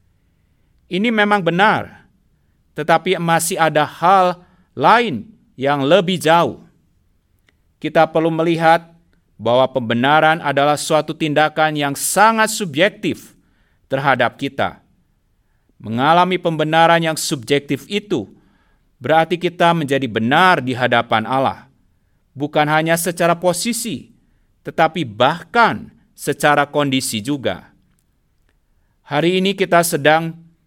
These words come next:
diselamatkan dari semua ketidakbenaran.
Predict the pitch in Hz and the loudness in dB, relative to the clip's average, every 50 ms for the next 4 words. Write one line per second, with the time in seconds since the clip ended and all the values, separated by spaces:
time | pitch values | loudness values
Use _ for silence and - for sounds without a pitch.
0 | _ _ _ _ _ _ _ _ - 113 117 - - 123 127 135 147 160 170 180 | _ _ _ _ _ _ _ _ -12 -10 -10 -8 -4 0 4 4 4 4 4 2
1 | 185 170 175 180 175 170 147 147 147 156 151 - - 214 214 233 262 262 254 220 | 0 0 0 0 0 2 4 2 2 2 0 -2 -2 -2 -2 -2 0 2 2 2
2 | 170 - - 160 - 170 156 131 139 139 113 110 113 120 135 156 156 127 101 90 | 2 0 -2 -6 -4 -2 0 2 0 0 0 -2 -2 0 0 0 0 0 -2 -6
3 | 76 67 _ | -8 -14 _